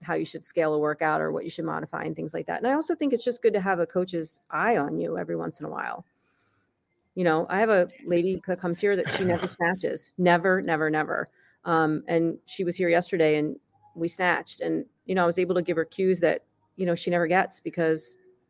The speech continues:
Speaker 1: well, A, she doesn't do it. But even if she did do it, she'd be by herself in, in her basement and, you know, not getting any kind of helpful information or feedback from how you move. And I,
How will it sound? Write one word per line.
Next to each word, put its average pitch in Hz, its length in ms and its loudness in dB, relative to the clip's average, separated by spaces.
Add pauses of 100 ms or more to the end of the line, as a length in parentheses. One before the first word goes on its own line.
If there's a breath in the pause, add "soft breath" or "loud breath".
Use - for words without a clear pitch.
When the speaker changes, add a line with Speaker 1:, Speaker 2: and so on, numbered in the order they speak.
Speaker 1:
well, 143 160 -2
A, 143 100 0
she 147 160 -4
doesn't 143 140 -4
do 151 100 0
it. 143 140 2
But 165 80 2
even 165 160 2
if 160 80 0
she 170 100 -2
did 190 160 6
do 151 140 6
it, 151 160 4
she'd 180 160 -6
be 202 60 -2
by 190 120 4
herself - 480 0 (140)
in, 170 140 -2
in 170 200 -2
her 165 80 2
basement 160 480 2
and, 160 320 -2 (640)
you - 80 0
know, 156 80 2
not 165 220 2
getting 160 260 4
any 151 140 0
kind 151 180 -2
of 143 80 -6
helpful 156 340 -6
information 156 640 -8 (440 soft breath)
or 170 100 6
feedback 165 640 4
from 160 160 0
how 160 120 0
you 147 140 2
move. 147 300 2
And 160 80 2
I, 160 120 2